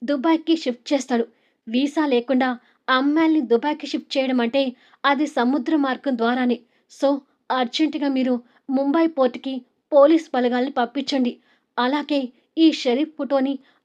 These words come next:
అవంతి ఫోటోని మీకు పంపిస్తాను. అన్ని చోట్ల గాలించమని చెప్పండి. ఎలాగైనా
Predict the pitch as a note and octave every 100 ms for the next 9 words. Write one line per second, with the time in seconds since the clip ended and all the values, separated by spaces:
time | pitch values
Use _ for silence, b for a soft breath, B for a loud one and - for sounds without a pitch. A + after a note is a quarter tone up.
0 | - C4+ E4 D#4+ D#4 C4+ A#3+ B3+ C#4 B3
1 | A#3+ A#3 A#3 C#4+ - C4 A#3 b b b
2 | _ A#3+ A#3+ D4 D4+ C4+ B3+ C#4 A#3+ A#3+
3 | A#3+ C4+ C#4 A#3+ C4 C#4 B3 C4 A#3+ -
4 | b b b _ A#3+ B3 C4+ B3+ B3+ B3+